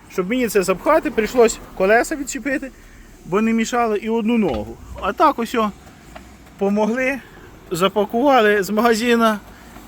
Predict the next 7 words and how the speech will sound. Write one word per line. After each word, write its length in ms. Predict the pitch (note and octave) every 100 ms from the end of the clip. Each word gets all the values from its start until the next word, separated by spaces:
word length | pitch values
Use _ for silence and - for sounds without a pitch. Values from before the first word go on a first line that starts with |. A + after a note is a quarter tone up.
| - -
щось 260 | - - D#4
трошки 380 | C#4 A3+ - G#3
розібрали, 580 | G3 F#3+ G#3+ C4 B3 A3
щось 160 | A3+
трошки 1120 | - A3+ A3 - A3 G3+ G3+ G3 G3 G3 F#3+ F#3
підсуєтилися, 1000 | - G3 - A#3 A#3+ D#4 D4+ A#3+ A#3 A3+ - - -
запхали. 640 | E3+ G3+ - C4+ C#4+ A3+